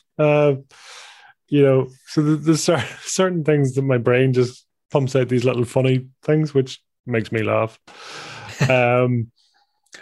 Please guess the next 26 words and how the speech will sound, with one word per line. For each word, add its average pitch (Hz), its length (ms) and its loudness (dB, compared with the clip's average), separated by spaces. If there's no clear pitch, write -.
you 165 160 2
know, 160 220 4
I, 156 420 -6
I - 20 -6
suppose 156 400 2
there's 131 120 -8
a - 20 -10
couple 135 240 -2
of 110 40 -4
things, 120 280 0
you 113 80 0
know, 113 160 2
it's, - 420 -8
it's 123 160 -2
understanding 120 580 0
your 107 160 0
own 104 200 -2
story 107 420 -2
and 107 80 -6
your 104 100 -6
own 104 120 -6
script. - 480 -6
You 113 80 -6
know, 107 180 -4
it's - 240 -12
like, 104 100 -18